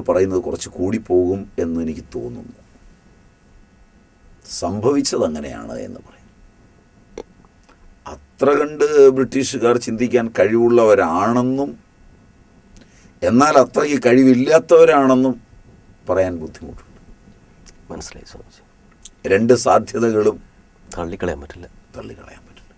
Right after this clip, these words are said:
Speaker 1: യാദൃച്ഛികമായി പ്രകൃതിയുടെ ഒരു നിയോഗമാകാം.
Speaker 2: അതെ.
Speaker 1: ബുദ്ധിമാന്മാരായ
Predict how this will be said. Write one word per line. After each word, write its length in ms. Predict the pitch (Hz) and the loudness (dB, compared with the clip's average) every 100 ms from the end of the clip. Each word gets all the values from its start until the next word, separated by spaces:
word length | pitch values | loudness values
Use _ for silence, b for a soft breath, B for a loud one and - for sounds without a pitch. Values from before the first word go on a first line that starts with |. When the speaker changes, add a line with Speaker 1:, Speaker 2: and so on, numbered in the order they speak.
| b b b _ 127 | b b b _ 2
Speaker 1:
യാദൃച്ഛികമായി 880 | 113 143 170 165 175 165 156 151 139 131 | 4 4 2 2 4 4 4 0 -2 2
പ്രകൃതിയുടെ 500 | 123 135 143 147 139 | 2 2 -2 0 2
ഒരു 80 | 131 120 | 4 4
നിയോഗമാകാം. 760 | 123 131 123 - - - - - _ - | 6 6 4 0 -8 -14 -18 -20 _ -20
Speaker 2:
അതെ. 140 | - - _ _ _ _ _ _ _ _ _ - _ _ _ _ _ _ - _ - _ _ _ _ _ _ _ _ _ _ _ 98 | -20 -20 _ _ _ _ _ _ _ _ _ -20 _ _ _ _ _ _ -20 _ -20 _ _ _ _ _ _ _ _ _ _ _ -4
Speaker 1:
ബുദ്ധിമാന്മാരായ 1200 | 117 120 135 151 156 160 156 147 143 139 135 135 | -2 2 2 4 2 2 2 4 6 8 8 8